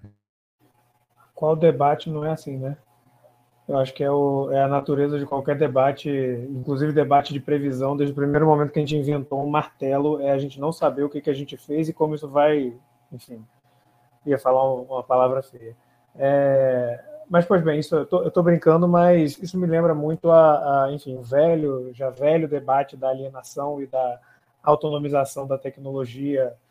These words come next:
nos idos, não só da Escola de Frankfurt, mas muito antes também. É, e me lembra um pouquinho também o trabalho da Helena Pulcini, né, essa filósofa italiana que,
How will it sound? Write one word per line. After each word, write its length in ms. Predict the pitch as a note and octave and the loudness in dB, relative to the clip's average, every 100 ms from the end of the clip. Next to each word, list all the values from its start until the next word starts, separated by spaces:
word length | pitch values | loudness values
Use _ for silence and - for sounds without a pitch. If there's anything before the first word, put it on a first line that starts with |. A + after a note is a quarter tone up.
| _ _ | _ _
nos 260 | C#3+ C3+ C3 | -16 -16 -12
idos, 420 | D3+ D3 B2+ - E3 | -12 -12 -16 -18 -10
não 140 | D#3 | -10
só 160 | E3 D3+ | -4 -2
da 100 | C#3+ | -2
Escola 280 | C#3+ D3 D3 | -2 -4 -4
de 80 | |
Frankfurt, 480 | - D3 D3 - D3 - | -6 -10 -10 -14 -16 -6
mas 200 | C#3 C3+ | -6 -6
muito 240 | C#3 C#3 | -14 -12
antes 280 | C#3 C3+ - | -10 -10 -12
também. 400 | C3+ C3 C3+ D#3 _ _ _ _ - | -10 -4 -4 -4 _ _ _ _ -8
É, 520 | C#3 C3+ C3+ C3 - | 0 4 4 4 0
e 320 | E3 E3 E3 | 0 2 2
me 100 | E3+ F#3 | 2 2
lembra 180 | G3 | 0
um 40 | G#3 | 0
pouquinho 340 | G3+ F3+ F#3+ | -4 -2 -6
também 260 | F#3 F3 F3 | -2 0 2
o 60 | |
trabalho 360 | F3+ F3 E3 E3 | 4 6 6 6
da 80 | E3 | 4
Helena 240 | D#3+ D#3 | 2 0
Pulcini, 520 | D#3 D#3 - D3 C#3+ | -4 -10 -10 -12 -10
né, 160 | C3+ C3+ | -8 -10
essa 180 | C3 C3+ | -12 -14
filósofa 540 | C#3+ C3+ C3+ C3 A#2+ | -8 -2 -2 -4 -16
italiana 500 | C#3 C#3+ C3+ C3+ C3+ | -8 -6 -4 -4 -6
que, 380 | C3+ C#3+ C3+ A#2+ | -12 -10 -10 -12